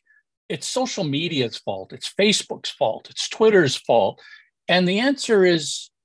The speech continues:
no, it's your fault, because in, in the world of social media and all these websites, you have complete control over what you're going to be exposed to and what you're going to read and what's going to,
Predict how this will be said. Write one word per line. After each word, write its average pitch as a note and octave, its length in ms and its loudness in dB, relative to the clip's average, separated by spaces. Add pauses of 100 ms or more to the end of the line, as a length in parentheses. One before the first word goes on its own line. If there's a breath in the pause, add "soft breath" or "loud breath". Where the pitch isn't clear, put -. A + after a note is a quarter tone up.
(240)
no, F#3 800 0
it's C#3+ 200 -4
your F3+ 320 2
fault, G3 480 -2
because B2+ 460 -6 (840)
in, F3+ 420 -4
in E3+ 80 0
the E3+ 80 2
world G#3 300 2
of D3 100 -6
social F3+ 360 -2
media E3+ 280 -6
and C#3+ 80 -4
all D3+ 140 -2
these C3+ 180 -6
websites, C3 680 -8 (340)
you G3+ 100 0
have C4+ 140 0
complete A3+ 580 -2
control G3+ 800 2
over D#3 340 0
what C3 300 -2
you're D#3 140 -6
going C#3+ 380 -4
to C3 100 -8
be A#2+ 180 -8
exposed A#2 680 -4
to - 160 -20 (120)
and B2 140 -2
what C#3+ 220 2
you're F3+ 100 0
going D#3+ 260 -2
to C3+ 100 4
read G2+ 360 -4
and A#2 140 -10
what's C#3+ 320 -8
going C#3 300 2
to, A#2+ 180 4